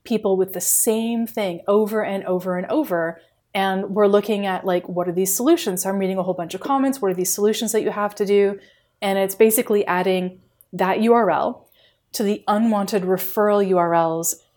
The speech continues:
in your Google Analytics. Now, where that is, how to make that happen, Google's your best friend. You can figure that out. But was really disappointing, 'cause when I opened my Google Analytics and it said that I had all of these new hits, I was so excited, 'cause I just finished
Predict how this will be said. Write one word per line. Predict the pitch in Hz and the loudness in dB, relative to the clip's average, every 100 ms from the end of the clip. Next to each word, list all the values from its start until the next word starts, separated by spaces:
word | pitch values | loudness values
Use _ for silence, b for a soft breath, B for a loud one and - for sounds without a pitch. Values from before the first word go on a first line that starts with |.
| _ _ _ | _ _ _
in | 226 | 0
your | 208 196 | 2 4
Google | 202 180 | 2 2
Analytics. | 165 160 147 - - | -2 -4 -8 -10 -6
Now, | 190 165 - b b b b | -4 -4 -6 b b b b
where | - 185 185 | 0 2 4
that | 180 170 208 | 4 4 6
is, | 285 285 285 240 | 6 6 2 -2
how | - - 190 | -4 0 2
to | |
make | 190 185 | 2 0
that | 185 170 | -2 0
happen, | 214 208 208 202 202 202 - _ _ _ 208 | 2 2 2 0 -2 -6 -10 _ _ _ -4
Google's | 190 185 185 180 | 2 2 2 0
your | 175 | 0
best | 170 - | -2 -2
friend. | 180 175 | -4 -4
You | 170 | -6
can | 170 | -8
figure | 165 165 151 | -8 -6 -6
that | 151 | -4
out. | 170 208 - _ _ _ - | -2 -4 -8 _ _ _ 0
But | 240 254 | 2 4
was | 240 | 4
really | 294 427 | 8 8
disappointing, | - - 330 370 175 - b b b | 6 -2 -2 0 0 -2 b b b
'cause | - | -2
when | 240 | 2
I | - | 4
opened | 262 339 | 4 4
my | 285 | 4
Google | 269 240 | 6 4
Analytics | 226 196 233 294 - - | 4 4 4 4 2 0
and | 214 | -4
it | - | -4
said | 233 208 | -4 -2
that | 185 | -2
I | |
had | 185 185 175 - | -2 -4 -8 -8
all | 269 311 | -4 -2
of | 294 | -2
these | 247 196 | -2 -2
new | 208 196 | -4 -6
hits, | - 320 330 - - b b b _ | -4 -2 -2 -4 -10 b b b _
I | - | -12
was | 240 | -6
so | - - | -6 -6
excited, | 311 - 202 262 - - _ _ _ | -8 -6 -6 -8 -10 -14 _ _ _
'cause | - 247 | -6 -4
I | |
just | 233 - 247 277 - | -4 -6 -6 -6 -8
finished | - - 285 269 180 190 - - | -10 -4 -2 -2 -4 -8 -12 -14